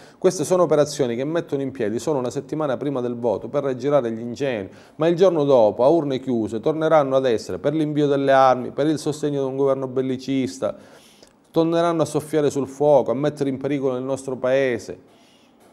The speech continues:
Eh, non dovete credere alle operazioni di questi signori, dovete, dovete limitarvi a valutare quello che fanno,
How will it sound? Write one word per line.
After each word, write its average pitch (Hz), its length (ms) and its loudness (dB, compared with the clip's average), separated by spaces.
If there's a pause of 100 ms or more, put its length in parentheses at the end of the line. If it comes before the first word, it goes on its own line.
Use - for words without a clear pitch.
(140)
Eh, - 360 -18
non 160 240 -6
dovete 160 440 6
credere 110 380 0
alle 107 140 0
operazioni 104 580 -6
di 104 100 -4
questi 104 280 -8
signori, 101 680 -8
dovete, 151 500 0
dovete 147 460 0
limitarvi 127 640 0
a 113 40 -4
valutare 127 440 -2
quello 139 240 -2
che - 120 -6
fanno, 120 640 0